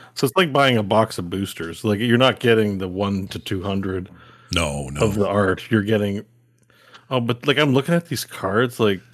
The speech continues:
Speaker 1: this is, like, the lowest eff-, like, forget the N F Ts for a second. The actual card <laughs> art and what they're doing with it is the lowest effort.
Speaker 2: They don't look that great.
Speaker 1: When I'm looking, I'm looking at the samples. No, it's just their key art on paper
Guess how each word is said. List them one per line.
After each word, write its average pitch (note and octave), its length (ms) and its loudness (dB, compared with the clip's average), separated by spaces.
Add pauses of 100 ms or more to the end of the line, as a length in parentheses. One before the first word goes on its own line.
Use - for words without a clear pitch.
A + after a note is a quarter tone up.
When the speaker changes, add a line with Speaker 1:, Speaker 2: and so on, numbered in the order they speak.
(180)
Speaker 1:
this - 200 -6
is, D3+ 140 -4
like, B2 320 2 (460)
the G#2+ 260 0
lowest G2+ 540 0
eff-, G#2+ 240 -2
like, A#2 140 0
forget D#3 340 2
the C#3+ 100 4
N A#2+ 80 6
F G#2+ 140 4
Ts A2 220 2
for - 120 -8
a E2 40 -6
second. D#2+ 400 -6
The G2 120 -2
actual A#2+ 300 2
card G2+ 420 0 (100)
<laughs> - 80 -14
art D#3+ 300 2 (100)
and G#2+ 220 -2
what G#2+ 120 -4
they're G#2 100 -2
doing F#2+ 260 0
with B2+ 140 0
it D3 120 0
is G#2+ 140 0
the G#2 100 0
lowest G2 420 -2
effort. F2+ 440 -8 (800)
Speaker 2:
They G#2 200 2
don't F#3 300 0
look G#2+ 340 -2
that E2 280 0
great. - 340 -14 (200)
Speaker 1:
When A#2 180 0
I'm A2+ 100 4
looking, B2 180 4
I'm A#2 80 2
looking B2+ 140 4
at A2+ 80 0
the G#2+ 60 -10
samples. D#3+ 720 -2
No, A2 320 2
it's A2+ 240 -4
just - 380 0
their C3 200 4
key C#3+ 300 2
art G#2+ 360 0 (760)
on G#2 180 -4 (160)
paper G2 480 -6